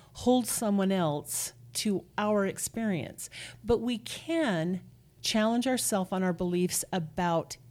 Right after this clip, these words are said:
any aspect of our lives. Like, I can't say to myself, "This is how it is. It's, it's set in stone now, and it will never change," because we are constantly progressing and growing through our new experiences.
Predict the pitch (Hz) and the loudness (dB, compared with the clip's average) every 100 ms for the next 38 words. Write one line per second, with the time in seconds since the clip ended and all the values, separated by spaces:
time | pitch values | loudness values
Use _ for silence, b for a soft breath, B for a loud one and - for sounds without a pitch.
0 | - 214 214 180 156 151 165 160 147 151 | -2 2 4 4 2 -2 -6 -6 -6 -6
1 | 82 104 80 - 196 190 190 220 240 - | -8 -8 -10 -8 -2 -2 2 0 0 -2
2 | 277 269 - - - 220 202 196 190 190 | -2 -2 -4 -4 -2 2 2 4 2 0
3 | B B B B B - 220 202 190 - | B B B B B 0 2 4 4 2
4 | 202 180 175 - - 190 226 254 226 220 | 2 2 0 -2 2 6 6 4 4 4
5 | 196 185 185 - 196 - - - 214 - | 4 2 0 0 -2 -2 -8 -2 0 2
6 | - 220 202 - - 208 190 170 - 208 | 2 2 2 0 0 2 2 0 0 -2
7 | 208 233 226 208 190 - 233 165 - 190 | 0 0 0 0 -2 -2 -2 -2 -6 -2
8 | 208 185 185 220 214 185 180 - 262 262 | -2 -2 -2 -2 -2 -2 -6 -10 -8 -8
9 | - 190 180 185 165 185 190 - 214 220 | -6 -4 -4 -6 -4 -2 -2 -2 -2 0
10 | 254 254 B B B 202 185 214 226 180 | 0 -4 B B B -2 2 2 4 2
11 | 175 185 190 180 180 175 - - 240 196 | 0 0 0 2 2 0 -4 -2 0 0
12 | 156 139 - | -2 -6 -8